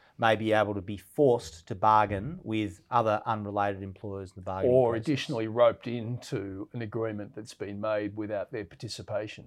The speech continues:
Speaker 2: I mean, that's a, that's a possibility as well.
Speaker 1: Absolutely, yes. And perhaps even worse than being roped into the bargaining process itself.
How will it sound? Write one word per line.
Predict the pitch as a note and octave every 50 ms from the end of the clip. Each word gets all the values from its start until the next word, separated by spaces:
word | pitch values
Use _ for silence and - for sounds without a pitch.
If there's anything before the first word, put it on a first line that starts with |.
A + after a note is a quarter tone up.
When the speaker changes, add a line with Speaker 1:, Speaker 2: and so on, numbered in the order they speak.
| G#2
Speaker 2:
I | G#2+
mean, | A#2+ A2+ G#2+
that's | G#2+ G#2 - - -
a, | G2 F#2+ -
that's | - A#2 G#2 - -
a | F#2+
possibility | - A2+ G2+ - - G#2 G#2 G#2+ G2 G2
as | G2
well. | B2+
Speaker 1:
Absolutely, | - - - A#2 G#2+ A2 A2 A2+ - G2+ F2+ E2 F2
yes. | A2 A2 G#2 F2 - - - -
And | - B2 A2+
perhaps | G#2 A#2 B2 B2 -
even | - A2+ G#2 G#2+
worse | G#2 G#2+ A2+ A2+ A2 - -
than | - G#2 G2+
being | G2 G#2 G#2 G#2 G2+
roped | G2+ G#2 G#2 G#2+ - -
into | A2 G#2+ G2
the | F#2+ F#2
bargaining | F2+ G#2+ A2 A2 A2 G2+ G2 F#2+
process | - A#2 A2 G#2 - A2+ G2+ F2 - G#2+
itself. | - - - C3 A2+ F#2+ F2+ - _